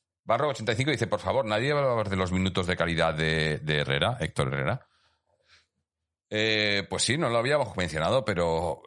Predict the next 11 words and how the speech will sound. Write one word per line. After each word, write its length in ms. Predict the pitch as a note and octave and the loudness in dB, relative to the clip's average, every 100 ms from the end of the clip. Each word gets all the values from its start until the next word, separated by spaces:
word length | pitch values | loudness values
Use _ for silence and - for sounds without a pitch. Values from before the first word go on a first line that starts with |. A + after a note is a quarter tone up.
| - | -4
eh, 560 | F#2 E2+ D#2+ E2 E2 - - _ _ - - _ - | 0 0 0 0 -4 -6 -12 _ _ -20 -20 _ -6
es 240 | - F#2+ | -2 -2
que, 300 | - A#2+ A#2+ | 0 0 0
es 140 | G2+ - | -4 -4
que 120 | A#2+ | -2
el 180 | G#2 G2 | -2 -2
problema, 380 | F2 F#2+ A2+ - | 0 0 -2 -2
bueno, 260 | B2 C#2 | -4 -4
el 60 | - | -6
problema, 420 | C#2+ E2+ A#2 - - | -2 0 -2 -4 -10
eh, 200 | D2+ | -12